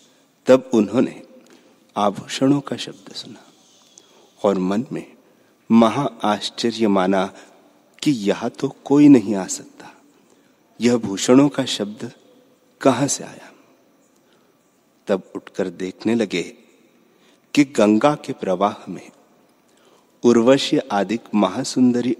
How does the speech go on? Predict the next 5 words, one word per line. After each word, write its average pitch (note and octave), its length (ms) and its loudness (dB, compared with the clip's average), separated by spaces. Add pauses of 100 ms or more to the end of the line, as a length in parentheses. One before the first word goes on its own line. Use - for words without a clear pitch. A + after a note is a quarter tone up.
अप्सराएं - 680 -4 (1080)
वस्त्रों - 440 0
को - 180 -2
उतारे G#2+ 600 -4 (160)
हुए A2 300 2